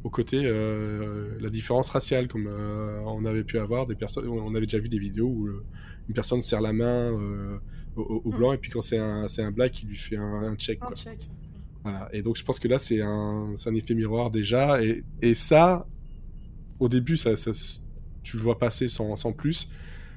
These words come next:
Speaker 1: mais quand tu vois la, la série après, euh, c'est un truc que j'ai fini par noter, de dire, il y a déjà un petit truc en plus là-dessus.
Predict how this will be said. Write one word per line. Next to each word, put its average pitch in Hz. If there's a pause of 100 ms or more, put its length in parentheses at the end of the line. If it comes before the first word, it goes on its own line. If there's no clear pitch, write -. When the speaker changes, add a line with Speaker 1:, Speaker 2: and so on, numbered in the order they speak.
(200)
Speaker 1:
mais 117
quand -
tu -
vois 117
la, 110
la 107
série 117
après, 120
euh, 101
c'est 117
un 110
truc -
que 120
j'ai 101
fini 123
par 113
noter, 110
de 117
dire, 113 (680)
il 107
y -
a 98
déjà 139
un 151
petit 143
truc -
en 120
plus -
là-dessus. -